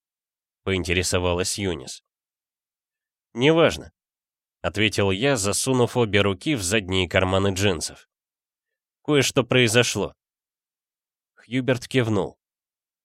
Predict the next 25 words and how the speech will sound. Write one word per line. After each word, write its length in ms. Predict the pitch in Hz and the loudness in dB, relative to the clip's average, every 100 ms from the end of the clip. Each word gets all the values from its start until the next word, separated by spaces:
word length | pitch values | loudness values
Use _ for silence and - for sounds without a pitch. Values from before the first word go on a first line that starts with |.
| _ _ _ _ _ | _ _ _ _ _
«Мы 180 | 117 147 | -4 -2
понимаем, 640 | 135 135 135 151 147 131 120 | 0 2 2 4 4 4 4
Ной, 340 | 113 92 - | 2 0 -6
и 80 | - | -4
рады, 300 | 101 120 110 | 0 0 0
что 220 | - 117 | -2 -2
у 60 | 110 | -2
тебя 280 | 107 104 113 | -2 0 0
всё 220 | - 110 | 0 -2
в 100 | - | 0
порядке». 600 | 104 107 104 - - - _ _ _ _ _ _ _ _ _ _ _ _ _ _ _ _ | 0 2 0 -2 -12 -20 _ _ _ _ _ _ _ _ _ _ _ _ _ _ _ _
Юнис 460 | 82 85 131 113 - | -10 -2 2 2 2
положила 560 | 113 104 92 113 104 | 2 2 4 4 4
руку 260 | 104 135 113 | 4 2 0
на 120 | 95 | 2
его 460 | 87 82 85 101 90 | 2 0 0 0 0
узкое 400 | 90 - 90 82 | -4 0 0 2
колено. 540 | 90 87 87 65 - _ _ _ _ _ | 0 0 0 -4 -8 _ _ _ _ _
Костяшки 580 | 95 - - 113 - 92 | -2 0 0 0 0 -8
пальцев 640 | - 117 117 - 90 - | 0 2 2 0 -4 -2
под 160 | 90 82 | -2 -2
обручальным 680 | 80 90 - 104 98 90 80 | -2 -2 -2 0 0 -2 -2
кольцом 540 | 87 80 - 113 101 | -2 -2 0 0 0
заметно 500 | 82 82 87 - 87 | 0 0 -2 -2 -4
побелели. 640 | 90 78 80 80 90 - | -2 -2 -2 -2 -4 -8